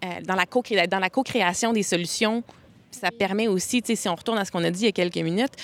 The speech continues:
d'être dans l'implication de l'équipe, puis dans, tu sais, si on f-, on, on apprend en faisant. En fait, on n'est pas, on n'est pas dans un mode de, de, de, de, de,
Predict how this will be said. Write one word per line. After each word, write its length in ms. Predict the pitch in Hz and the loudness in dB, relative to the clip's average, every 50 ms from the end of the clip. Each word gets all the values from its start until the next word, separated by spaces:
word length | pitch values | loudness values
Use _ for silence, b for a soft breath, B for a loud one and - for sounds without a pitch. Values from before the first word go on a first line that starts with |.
| B B B B | B B B B
d'être 400 | - 156 180 180 202 220 220 - - | -4 2 2 4 4 2 0 -4 -6
dans 360 | 190 175 180 175 175 175 175 | -4 0 0 2 2 2 0
l'implication 840 | 170 170 170 170 170 165 160 - - - 175 151 - - - 233 240 240 | 0 0 2 2 2 0 -2 -4 -4 -4 -4 -4 -4 -2 -2 0 2 2
de 60 | 220 | 2
l'équipe, 320 | 185 170 - - 247 - - _ | 0 -2 -2 -2 -4 -4 -4 _
puis 100 | - 196 | -8 -4
dans, 360 | 170 165 170 170 170 170 165 165 165 - | -2 -2 -2 -2 -2 -4 -6 -6 -6 -6
tu 100 | 185 185 | -8 -8
sais, 60 | 170 | -8
si 120 | - - 170 | -6 -6 -4
on 100 | 160 160 | -4 -4
f-, 160 | 160 - - | -6 -6 -4
on, 220 | 151 160 151 156 - | -4 -4 -4 -6 -8
on 240 | - - 147 160 170 | -8 -6 -2 0 0
apprend 400 | 165 - - 185 208 220 226 196 | 0 0 -2 -2 0 0 0 -2
en 60 | 170 | -2
faisant. 420 | - - 165 160 160 190 226 262 226 | 0 2 2 2 2 0 0 0 0
En 100 | 180 165 | 0 0
fait, 180 | - 226 240 | 0 0 2
on 100 | 247 190 | 2 2
n'est 120 | 160 165 165 | 2 0 0
pas, 120 | - 214 | 0 2
on 420 | 214 220 208 190 - - - - | 2 2 2 -2 -4 -12 -20 -12
n'est 60 | - - | -4 0
pas 80 | 208 | 2
dans 160 | 233 202 180 175 | 2 2 2 0
un 60 | 170 | 0
mode 220 | 170 185 196 202 | 2 2 0 0
de, 280 | 170 170 165 165 165 165 | 0 0 2 2 2 0
de, 180 | 160 160 165 160 | 0 0 0 0
de, 160 | 151 165 156 | 0 0 -2
de, 140 | - - 165 | -2 -4 -4
de, 180 | - - - | -4 -4 -6